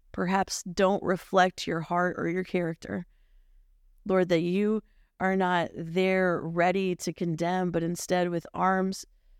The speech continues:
wide open, you are here to help us. So God, would you show us where we need your help when it comes to what's going on within our hearts? Lord, would you please bring healing and wholeness? Would you allow us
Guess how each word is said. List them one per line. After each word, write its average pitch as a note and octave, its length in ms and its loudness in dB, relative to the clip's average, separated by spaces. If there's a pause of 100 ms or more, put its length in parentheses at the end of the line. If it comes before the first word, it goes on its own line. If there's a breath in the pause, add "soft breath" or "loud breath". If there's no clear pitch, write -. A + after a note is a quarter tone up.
(140)
wide E3+ 260 0
open, E3+ 400 0
you F#3 460 0
are - 140 -2
here E3+ 380 -2
to E3 120 -6
help D#3+ 280 -8
us. - 360 -12 (1000)
So - 160 0
God, F#3+ 220 2
would G3 160 -4
you G3+ 100 -2
show G3+ 400 0
us - 360 -2 (500)
where G#3 280 0
we G#3 260 -2
need G#3 320 0
your G3+ 140 0
help G3 360 0 (120)
when F#3+ 140 0
it E3+ 80 0
comes F#3+ 320 -2
to G3 100 0
what's F#3 160 0
going F3+ 320 0
on F3 180 0
within F3 240 -2
our F3+ 120 0
hearts? - 500 -8 (720)
Lord, G#3 180 2
would G#3 160 0
you G#3+ 80 0
please G#3+ 320 -2
bring G3+ 260 0
healing G#3+ 500 0
and F3+ 120 0
wholeness? F#3+ 540 0
Would F#3+ 180 0
you G3+ 160 2
allow F#3 360 0
us F3+ 280 -4